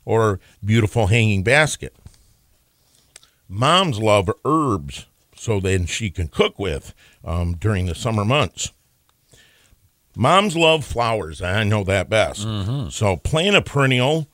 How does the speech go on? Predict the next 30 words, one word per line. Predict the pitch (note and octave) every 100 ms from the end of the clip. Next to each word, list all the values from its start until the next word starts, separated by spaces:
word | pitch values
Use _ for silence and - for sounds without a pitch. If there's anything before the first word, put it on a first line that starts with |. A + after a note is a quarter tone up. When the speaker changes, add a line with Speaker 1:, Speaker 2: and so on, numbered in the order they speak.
| _ -
Speaker 1:
or | G2+
a | B2+
shrub | - A#2+ F#2+ G#2+ B2 - _ _
or | A2+
a | G#2+
tree | - - B3 C#3 G#2+ A#2 - _ _ _ _ _ -
that | G#2+ G#2
she | -
will | A#2+ A#2+
remember | A2+ C#3+ C3 F#2 G#2 G2+
year | D2+ F2+ F2+
after | F2 -
year. | F#2 B2 A2 - - _ _ _ _ _ _ _ _ _ _ _ _ _
Moms | B2+ D#3 F#3+ C#3
love | B2 B2
to | C3+ -
entertain | A#2+ - A#2 - - G#3+ G#3 G#2 F#2 -
also. | C3 D3 - D#2 C2+ - _ _ _ _ _
So | - A2
maybe | C#3+ A3 A#3+
it's | A2 -
a |
nice | G#2+ A2 G#2+
time | - B2+ A#2+ B2
to | - C3+ A#2+ A#2+ A2+ - - -
look | C3+ C#3
at | C3+
a |
new | C3+ C3+
fountain, | A#2+ G3 G#3 - D#2 -